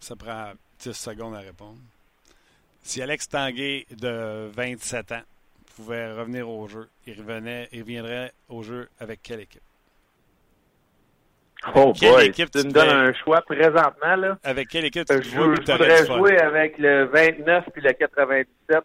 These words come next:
Speaker 2: c'est, euh, Oilers d'Edmonton. Je serais un très bon complément pour eux autres. Je suis capable de driver le net, je suis capable de,
Speaker 1: <laughs>
Speaker 2: de comprendre la game défensivement, de backchecker, puis de jouer avec ces deux-là, ben écoute, ça serait du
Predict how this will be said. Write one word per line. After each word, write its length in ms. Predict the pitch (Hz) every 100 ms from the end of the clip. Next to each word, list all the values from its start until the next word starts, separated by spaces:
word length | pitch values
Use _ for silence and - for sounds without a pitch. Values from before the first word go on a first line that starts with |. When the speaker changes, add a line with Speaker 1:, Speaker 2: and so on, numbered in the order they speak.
| _ 127
Speaker 2:
c'est, 240 | 120 117
euh, 240 | 113 113
Oilers 300 | 117 127 131 123
d'Edmonton. 540 | 120 117 113 - 156
Je 60 | 160
serais 460 | 147 143 - 135 127
un 40 |
très 280 | - 160 151
bon 160 | -
complément 480 | 147 135 127 123 131
pour 180 | 127 113
eux 140 | 110
autres. 160 | 131 160
Je 60 | -
suis 40 |
capable 260 | 131 143 135
de 60 | 127
driver 240 | 123 120
le 80 | 113
net, 160 | 127 151
je 100 | -
suis 20 |
capable 340 | 120 117 131 - 117
de, 360 | 113 110 110 - _ 139
Speaker 1:
<laughs> 340 | - - _ -
Speaker 2:
de 140 | 123
comprendre 420 | 120 120 123 131
la 100 | 131
game 220 | 120 135 135
défensivement, 720 | 120 - 123 - 123 127 143
de 140 | 127
backchecker, 640 | 120 120 - 113 - 131
puis 200 | - 113
de 160 | 101 110
jouer 200 | 123 127
avec 80 | 123
ces 100 | 123
deux-là, 320 | 110 107 127 127
ben 80 | 113
écoute, 320 | 107 131 - _ - _ - _ _ _ -
ça 140 | 120 117 -
serait 440 | 123 139 143 - _ _ -
du 240 | 151 165